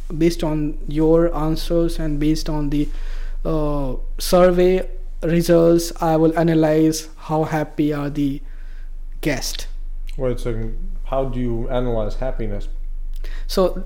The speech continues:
Speaker 1: it has, uh, there are some scientific structures, scientific methods.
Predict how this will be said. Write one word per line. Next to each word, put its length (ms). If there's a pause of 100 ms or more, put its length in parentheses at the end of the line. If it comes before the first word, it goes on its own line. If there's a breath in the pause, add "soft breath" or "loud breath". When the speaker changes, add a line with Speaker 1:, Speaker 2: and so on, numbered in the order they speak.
Speaker 1:
it 200
has, 320
uh, 260
there 180
are 140
some 220
scientific 600
structures, 760
scientific 480
methods. 600